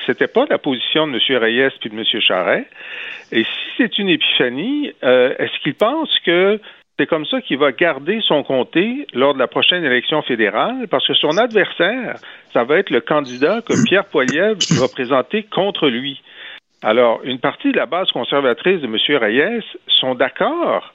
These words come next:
avec les positions conservatrices, donc vont aller vers le, le, le vrai candidat conservateur. Et je pense pas qu'il y ait suffisamment d'écologistes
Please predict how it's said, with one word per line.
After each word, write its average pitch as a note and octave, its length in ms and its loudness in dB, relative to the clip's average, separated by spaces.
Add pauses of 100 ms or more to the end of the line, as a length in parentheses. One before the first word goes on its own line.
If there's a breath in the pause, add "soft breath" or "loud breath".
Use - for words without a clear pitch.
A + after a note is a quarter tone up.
avec A#2+ 320 0
les C3 100 -2
positions B2 480 -2
conservatrices, A2+ 800 -2 (200 loud breath)
donc B2 280 0
vont G#2+ 240 0
aller B2 320 2
vers A2+ 180 2
le, G2+ 160 -2 (120)
le, G#2 280 -2 (120)
le G2+ 120 -6
vrai A2 240 -2
candidat A2 440 -4
conservateur. G#2 680 -2 (600 loud breath)
Et A2+ 60 0
je D3+ 100 2
pense F3 300 0
pas - 200 -20
qu'il C#3+ 100 -4
y - 40 -2
ait - 20 4
suffisamment E3 580 2
d'écologistes B2+ 720 0